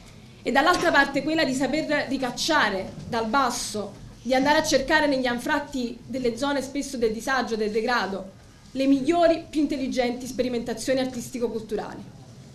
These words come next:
Saper rispondere a questa doppia sfida è sicuramente il mio principale obiettivo.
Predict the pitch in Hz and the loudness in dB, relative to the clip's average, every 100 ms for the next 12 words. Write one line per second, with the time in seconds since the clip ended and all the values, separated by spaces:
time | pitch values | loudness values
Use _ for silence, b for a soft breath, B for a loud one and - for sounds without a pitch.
0 | - - - B B - 254 254 330 - | -20 -20 -20 B B -6 0 2 2 -2
1 | 285 254 226 226 226 254 277 285 269 269 | -2 0 0 -4 -6 -4 -6 -4 -6 -6
2 | 220 214 - - 254 254 247 254 254 262 | -8 -6 -8 -8 -6 -2 0 0 -2 -2
3 | 247 233 233 - 226 208 208 214 190 - | -2 -4 -4 -4 -4 -4 -6 -8 -10 -12